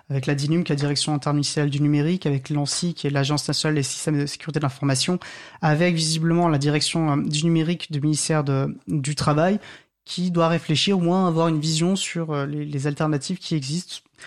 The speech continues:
Alors on sait pas, et c'est ce qui permettrait de justifier finalement, euh, la, la continu-, la continuité de viser Microsoft. Donc voilà, on essaie de faire un peu de lumière là-dessus pour savoir s'il y a des études sérieuses qui sont menées,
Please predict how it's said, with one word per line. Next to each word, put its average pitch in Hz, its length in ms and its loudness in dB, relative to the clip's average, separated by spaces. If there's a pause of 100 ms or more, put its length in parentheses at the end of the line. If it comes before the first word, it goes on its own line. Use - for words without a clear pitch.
(240)
Alors 139 140 0
on 143 60 0
sait 139 160 -2
pas, 156 280 4 (140)
et - 100 -4
c'est 151 160 0
ce - 80 0
qui - 100 -6
permettrait 143 360 2
de 156 60 -2
justifier 147 480 0
finalement, 147 580 0 (360)
euh, - 180 -6 (120)
la, 165 140 -4
la 160 100 0
continu-, 160 480 0
la 160 120 -2
continuité 185 400 0
de 156 40 -4
viser 156 260 0
Microsoft. 151 500 0
Donc 143 100 0
voilà, 135 160 2
on 139 100 4
essaie 147 220 4
de 180 60 -2
faire 175 160 4
un 170 60 4
peu 208 120 2
de 190 40 0
lumière 196 220 6
là-dessus 180 360 4
pour 180 140 2
savoir 165 340 4
s'il - 180 2
y 185 60 2
a - 20 4
des 160 180 0
études 165 260 -2
sérieuses 185 380 4
qui 170 120 -2
sont 160 140 2
menées, 160 280 4